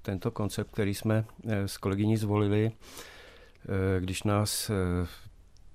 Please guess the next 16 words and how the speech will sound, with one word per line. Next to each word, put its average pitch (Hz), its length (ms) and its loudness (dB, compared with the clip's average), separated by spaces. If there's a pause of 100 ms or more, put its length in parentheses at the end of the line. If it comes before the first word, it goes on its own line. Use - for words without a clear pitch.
městský 98 420 0
obvod 92 260 2 (480)
a - 60 -4
pan 98 200 0
starosta 95 540 0
vyzvali, 92 680 4 (760)
eh, 90 360 2 (160)
k - 60 -12
postavení 95 520 2
této 101 260 0
školky 98 420 0
nebo 98 200 0
k - 80 -2
návrhu 95 440 4
této 92 280 -4
školky. 85 540 -6